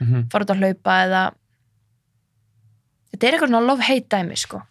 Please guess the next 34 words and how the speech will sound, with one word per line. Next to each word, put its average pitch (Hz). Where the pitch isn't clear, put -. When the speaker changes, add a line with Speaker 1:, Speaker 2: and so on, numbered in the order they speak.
Speaker 1:
Já, 127
ég 131
held 131
að -
allir 143
rithöfundar 127
og 117
handritshöfundar 117
tala 123
um 120
það 117
sama, 117
sko. -
Speaker 2:
Já. -
Speaker 1:
Svona 123
love-hate. 123
Speaker 2:
Bara -
af -
hverju? 214
Hvað 254
er 262
að 247
mér? -
Bara 208
í 208
þrjár 240
vikur, 214
Speaker 1:
<laughs> -
Speaker 2:
svo -
allt -
í 277
einu 233
bara 208
eitthvað, 202